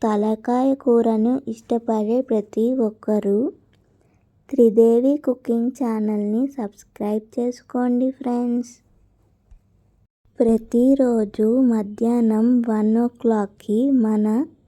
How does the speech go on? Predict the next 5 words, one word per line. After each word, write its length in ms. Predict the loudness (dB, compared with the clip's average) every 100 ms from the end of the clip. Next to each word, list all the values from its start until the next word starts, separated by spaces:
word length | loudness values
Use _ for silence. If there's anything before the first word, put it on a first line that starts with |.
| -6
త్రిదేవి 580 | 2 2 4 4 4 2
కుకింగ్ 560 | -2 -6 -8 -6 -4 -4
ఛానల్లో 960 | -4 -6 -4 -4 -4 -6 -4 -4 -6 -10 _ _ -10
సరికొత్త 720 | -6 -4 -4 -4 -6 -4 -2
రెసిపీలు 880 | 0 -2 -4 -12 -8 -4 -4 -4